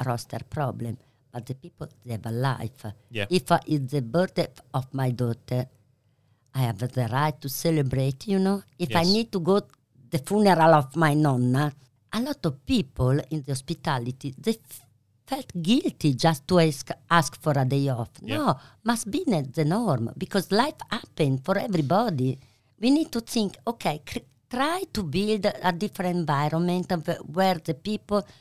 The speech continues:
Speaker 1: they can have a life. They can have a, a, you know,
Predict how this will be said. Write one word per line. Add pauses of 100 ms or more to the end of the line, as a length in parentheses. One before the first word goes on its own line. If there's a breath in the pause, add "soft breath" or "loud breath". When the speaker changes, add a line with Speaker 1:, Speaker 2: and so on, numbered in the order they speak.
(720 soft breath)
Speaker 1:
they
can
have
a
life. (340)
They
can
have
a, (420 loud breath)
a,
you
know,